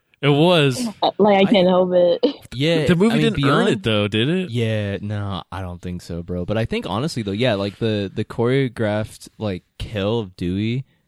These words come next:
Speaker 3: well, I thought it was pretty fucking sick. Like,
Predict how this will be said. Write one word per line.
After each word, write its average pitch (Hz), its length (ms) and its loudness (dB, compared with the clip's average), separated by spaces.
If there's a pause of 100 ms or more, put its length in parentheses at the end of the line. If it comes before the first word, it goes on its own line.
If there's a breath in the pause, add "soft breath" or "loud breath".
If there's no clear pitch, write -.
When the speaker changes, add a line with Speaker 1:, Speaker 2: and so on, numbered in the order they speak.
(300)
Speaker 3:
well, - 120 -6
I 143 100 0
thought 107 200 0
it 85 40 -4
was 80 120 -10
pretty 76 280 -12 (120)
fucking 87 340 -10
sick. 80 360 -10
Like, 90 280 -8